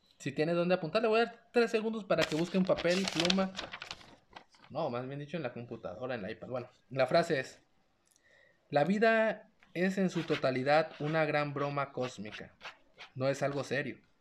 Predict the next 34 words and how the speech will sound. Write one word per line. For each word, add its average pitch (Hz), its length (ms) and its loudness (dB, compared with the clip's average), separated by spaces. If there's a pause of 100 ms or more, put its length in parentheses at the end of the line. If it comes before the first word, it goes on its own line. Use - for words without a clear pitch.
(260)
Tómala 180 320 2
seriamente 170 720 0
y, 147 60 0
a 131 40 2
la, 123 240 -2
y 135 120 -6
la 117 120 0
perderás. 120 580 -4 (720)
Compréndela 151 760 -2
únicamente 147 720 -4
a 131 140 -4
través 120 360 -2
de 113 100 -6
la 120 120 -6
risa". 107 380 -14 (1400)
Apúntela 123 540 -2
bien 113 180 -6 (100)
y 131 80 -4
péguela. 165 520 6
<laughs> - 340 -4 (880)
Ya 165 200 6
sabe 170 220 8
dónde 160 260 6
la 147 80 0
tiene 147 220 -2
que 147 80 -8
pegar. 160 320 2
Ya 208 100 -2
no 202 80 -2
digo 202 180 0
dónde 214 220 0
porque 190 260 -6
tuve 170 200 0
problemas 160 480 -2